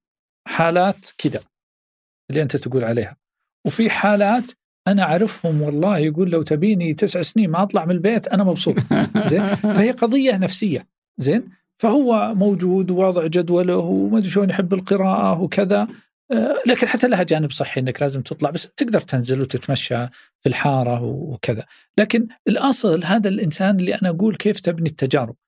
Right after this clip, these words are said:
Speaker 1: أنا الآن صدقًا ما أبغى أنك تجبرني إني لازم أروح وأدق سلف في الساعة الفلانية، وأروح في الترافيك جام هذه، وأصل هناك، ولا ألقى مواقف. زين؟ وحالة. زين؟ أنت مو بتبغى هذا،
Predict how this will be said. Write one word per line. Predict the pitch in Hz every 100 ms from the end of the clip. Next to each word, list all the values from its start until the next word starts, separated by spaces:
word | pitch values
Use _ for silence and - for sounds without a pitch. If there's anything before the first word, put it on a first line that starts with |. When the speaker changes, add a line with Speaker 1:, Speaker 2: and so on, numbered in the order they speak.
| _ _ -
Speaker 1:
أنا | 247
الآن | 220 - 170 165 - _ _ _ _ _ -
صدقًا | 294 - - 175 254
ما | 440 427
أبغى | 381 -
أنك | 359 262
تجبرني | - 190 202 311 277 220
إني | 180
لازم | 175 220 196 185 185
أروح | 156 160 190 185 185
وأدق | 156 156
سلف | 139 180 180
في | -
الساعة | 139 - 208 175
الفلانية، | 156 151 143 135 120 120 - _ _ _
وأروح | 170 233 202 220
في | -
الترافيك | 185 185 185 - 151 -
جام | 147 135
هذه، | 120 127 113
وأصل | 123 185 196 - 165
هناك، | 165 131 104 101 -
ولا | 139 -
ألقى | 202 202
مواقف. | 196 185 143 113 107 - _ _ _ _
زين؟ | 127 196 196 _ _ _
وحالة. | 208 190 - 208 127 101 _ _ _ _ -
زين؟ | 135 202 - _ _ _ -
أنت | 294 -
مو | 233
بتبغى | 254 233 180
هذا، | 180 185 160 190